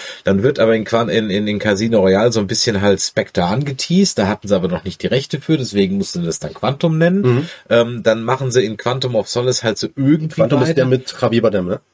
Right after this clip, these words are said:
Speaker 1: Nee, das
Speaker 2: Ja.
Speaker 1: ist der, der, der, der, der, wo es um diesen komischen Plot geht, um die um den Mister Green, der irgendwie das Wasser hortet und bla.
Speaker 2: Okay.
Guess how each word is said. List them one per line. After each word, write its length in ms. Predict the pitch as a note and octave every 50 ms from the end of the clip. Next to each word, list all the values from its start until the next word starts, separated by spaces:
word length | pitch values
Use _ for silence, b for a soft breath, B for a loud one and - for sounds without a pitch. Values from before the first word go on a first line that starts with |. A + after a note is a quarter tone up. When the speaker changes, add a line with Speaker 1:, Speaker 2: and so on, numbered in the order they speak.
| _
Speaker 1:
Nee, 280 | C3+ A#2+ A#2 B2 C3+ D3
das 140 | C#3 B2+ -
Speaker 2:
Ja. 60 | -
Speaker 1:
ist 140 | A#2+ - -
der, 320 | A#2+ B2 C3 C3 B2+ B2
der, 120 | A2+ A#2 A2
der, 160 | G#2+ A2+ G#2+
der, 160 | A2 A2 A2
der, 640 | G2+ E2+ A2 A2+ G#2+ G#2+ G#2+ A2 G#2+ G2 G#2 G2
wo 100 | F#2+ G#2
es 100 | A2 G#2
um 140 | G2 G#2+ G2+
diesen 400 | F#2+ G#2+ G2+ F#2+ G#2 G#2 G#2 F#2+ -
komischen 400 | - - A#2+ A2+ A#2 - G2+ F#2
Plot 280 | - - A#2+ A#2 - -
geht, 200 | - A2+ G#2+ F#2+
um 160 | G2 F#2+ F#2
die 80 | - - _ _ _ _ _ -
um 240 | E2+ F#2 G#2 G#2+ G2+
den 240 | G2+ G#2 G#2 G#2 G#2 G2+ G2+
Mister 280 | G#2+ G#2+ - - G#2 F#2+
Green, 360 | F2 F#2+ G2 G#2 A2+ A2+ A2
der 180 | G#2+ G2+ G2+ F#2+
irgendwie 220 | F#2+ G#2 G#2 G2
das 240 | F#2+ F#2 E2 - -
Wasser 300 | G2 G2 - G#2+ F#2 E2+
hortet 540 | F2+ F#2+ F2+ F#2 F2+ - - F#2+ F2+ - -
und 180 | D#2+ E2+ F2 D#2
bla. 260 | E2+ E2+ E2 D#2+ D#2 - - - _ _ _ -
Speaker 2:
Okay. 380 | F#2+ - - - E2 E2+ F#2